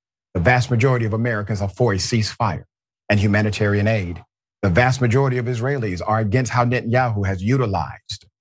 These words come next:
has utilized Hamas as a proxy to do whatever he wants to do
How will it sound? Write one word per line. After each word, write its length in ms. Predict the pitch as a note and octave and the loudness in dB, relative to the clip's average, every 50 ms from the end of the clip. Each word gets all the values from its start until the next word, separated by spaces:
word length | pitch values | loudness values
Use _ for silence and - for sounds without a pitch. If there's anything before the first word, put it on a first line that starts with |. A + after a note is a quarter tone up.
| _ _ _ _ | _ _ _ _
has 160 | - G#2 F#2+ F#2 | -2 0 0 2
utilized 800 | F#2+ A#2+ C#3+ C#3+ B2+ G#2+ G2 F2 D#2 C#2+ D2 - - - - | 2 2 2 2 2 2 0 0 -2 -4 -6 -6 -6 -6 -6
Hamas 460 | - - G#2+ G#2 A2 A#2 B2 B2 - | -4 -2 0 2 2 2 2 2 0
as 100 | A#2+ G#2+ | 0 -2
a 60 | G#2 F#2+ | -2 -2
proxy 560 | - - C3 B2+ - - - - - C#3 - - _ _ _ | 0 0 0 0 0 -2 -8 -10 -10 -12 -12 -16 _ _ _
to 80 | - A2 | -4 0
do 120 | F#2+ B2 | 0 2
whatever 280 | A#2 A2+ G#2 B2 B2 B2 | 2 2 2 2 0 0
he 140 | A2 B2+ B2+ | 0 0 0
wants 280 | A2+ B2 B2+ A2 - | 0 0 -2 -2 -4
to 100 | - B2 | -4 -4
do 300 | A2+ G#2 C3 G#2+ F#2 F#2+ | -2 0 0 0 -2 -4